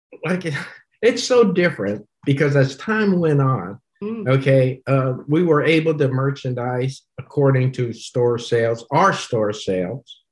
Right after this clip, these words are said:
Speaker 2: Mm.
Speaker 1: okay? But as corporate became more involved.
Speaker 2: Yeah, we've got planograms now.
Speaker 1: Yeah, they have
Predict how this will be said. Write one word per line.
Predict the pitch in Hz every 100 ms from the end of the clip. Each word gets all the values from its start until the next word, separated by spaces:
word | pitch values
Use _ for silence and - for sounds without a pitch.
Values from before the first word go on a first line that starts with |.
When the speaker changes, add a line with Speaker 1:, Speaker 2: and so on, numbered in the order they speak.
| _ 247
Speaker 2:
Mm. | 311 240 - -
Speaker 1:
okay? | 117 139 143 180 - _ _ _ _ _ _ _ _ -
But | 147 139 135
as | 131 123 117 - _ -
corporate | 165 165 156 151 151
became | 131 127 135 127 123
more | 120 127 120
involved. | 107 107 104 98 73 - -
Speaker 2:
Yeah, | 185 170
we've | 185
got | 214 -
planograms | 214 202 165 165 165 170
now. | 160 165 175 _ _
Speaker 1:
Yeah, | - 101 85 73 - - - _ _
they | 123 120
have | 120 120